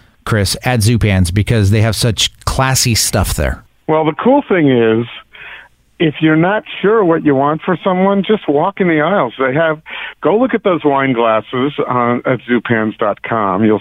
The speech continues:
Speaker 2: see them there. But as you walk through, they, they procure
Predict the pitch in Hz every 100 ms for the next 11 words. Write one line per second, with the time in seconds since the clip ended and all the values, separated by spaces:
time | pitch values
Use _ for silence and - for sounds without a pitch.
0 | - 143 117 117 110 120 104 98 120 -
1 | - - - - 147 170 208 220 - 226
2 | 165 185 220 226 - _ - 160 151 170
3 | 190 202 - 190 - 156 143